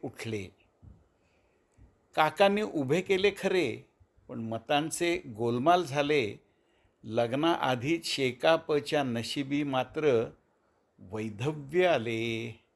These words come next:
तर मंडळी, ही होती माझी आजची वात्रटिका. आपल्याला आवडली असेलच, नेहमीप्रमाणे लाईक करा, मित्रांना,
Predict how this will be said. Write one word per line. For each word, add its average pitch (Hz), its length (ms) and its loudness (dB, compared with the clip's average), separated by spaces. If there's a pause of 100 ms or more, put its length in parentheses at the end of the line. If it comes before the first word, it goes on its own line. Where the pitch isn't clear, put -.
(1200)
तर 160 80 0
मंडळी, 165 640 4 (200)
ही - 160 -6
होती 147 320 -2
माझी 135 460 -2 (100)
आजची 123 360 -6
वात्रटिका. 127 840 -2 (1120)
आपल्याला 139 360 6
आवडली 139 340 6
असेलच, 151 640 0 (480)
नेहमीप्रमाणे 123 1080 0
लाईक 123 280 2
करा, 123 360 2 (280)
मित्रांना, 131 680 2